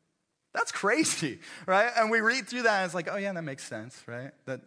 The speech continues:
no, it doesn't. It doesn't make sense, right? But that's who Moses was. And now it says, "My servant Moses is dead." I was listening to a pastor speaking about this,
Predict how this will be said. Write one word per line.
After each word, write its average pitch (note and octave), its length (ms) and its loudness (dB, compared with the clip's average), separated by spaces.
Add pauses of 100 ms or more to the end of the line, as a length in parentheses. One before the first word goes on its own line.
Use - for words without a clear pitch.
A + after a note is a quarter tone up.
(140)
no, C#4 300 6
it F3+ 100 2
doesn't. G#3 460 2
It F3 100 2
doesn't C4 280 4
make G#3 180 2
sense, F#3+ 500 0 (320)
right? A3+ 200 4 (180)
But A#3 120 4
that's C4+ 320 6
who C4+ 140 0
Moses A#3 480 2
was. A#3 400 2 (160)
And G3+ 100 2
now A#3 220 4
it A#3 100 2
says, G3+ 360 0 (560)
"My F#3 240 4
servant F#3+ 560 -2
Moses D3+ 440 -6
is B2 160 -10
dead." G#2 280 -10 (1900)
I C#3+ 80 4
was D3 120 -2
listening F3+ 320 -2
to F3 140 -4
a D3+ 60 -4
pastor D3+ 600 -2
speaking E3+ 320 -8
about C#3+ 300 -2
this, C3+ 240 -6